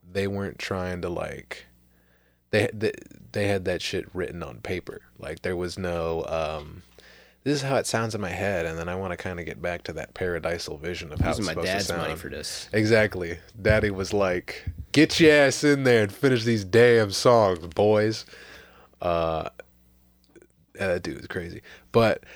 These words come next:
Speaker 1: no, no, no. Like, there's a difference between, like, highly refined, realized, printed out on paper type shit versus, like, Animal Collective. It's like there's, there's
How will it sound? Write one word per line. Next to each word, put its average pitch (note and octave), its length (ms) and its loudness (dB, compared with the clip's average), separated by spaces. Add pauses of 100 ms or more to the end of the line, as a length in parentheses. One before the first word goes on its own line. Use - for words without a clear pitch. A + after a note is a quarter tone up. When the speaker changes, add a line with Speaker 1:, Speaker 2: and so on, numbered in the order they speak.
(160)
Speaker 1:
no, B2+ 100 2
no, B2+ 100 4
no. F#2 220 -2
Like, G#2 460 0 (440)
there's A2 220 2
a - 20 0
difference C3+ 220 2
between, A#2 400 -2
like, F#2 200 -2
highly G#2+ 840 0 (240)
refined, F#2+ 840 -2
realized, F#2 1000 -2 (140)
printed G2+ 400 -2
out F2 180 -4
on E2 160 -6
paper F2+ 380 -6
type - 300 -6
shit - 360 -6
versus, F2 380 -6
like, D#2+ 240 -6
Animal E2 320 -8
Collective. - 680 -12 (540)
It's - 240 -10
like G2+ 200 -2
there's, G2 360 -2
there's A2 480 -2